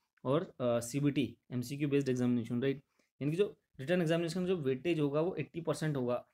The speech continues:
यानी कि अगर कोई स्किल टेस्ट कराया जाता है, उन्होंने actually एक डाउटफुल, अ, कंडीशन यहाँ पर रखी हुई है कि स्किल टेस्ट भी हो सकता है, ठीक है।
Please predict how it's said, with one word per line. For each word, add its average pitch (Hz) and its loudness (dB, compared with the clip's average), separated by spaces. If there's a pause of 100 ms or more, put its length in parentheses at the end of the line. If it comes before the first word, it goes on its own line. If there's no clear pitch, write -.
(240)
यानी 147 -2
कि 180 2
अगर 180 0
कोई 185 0
स्किल 185 -2
टेस्ट 175 0
कराया 151 2
जाता 151 2
है, 156 0
उन्होंने 156 -4
actually 165 -6
एक 156 -8
डाउटफुल, 139 0
अ, - -8 (500)
कंडीशन 127 -2
यहाँ 151 0
पर 165 0
रखी 151 -2
हुई 165 2
है 165 2
कि 170 0
स्किल 156 -4
टेस्ट 143 -2
भी 151 0
हो 131 0
सकता 147 -4
है, 165 -4 (1300)
ठीक 151 -2
है। 165 -4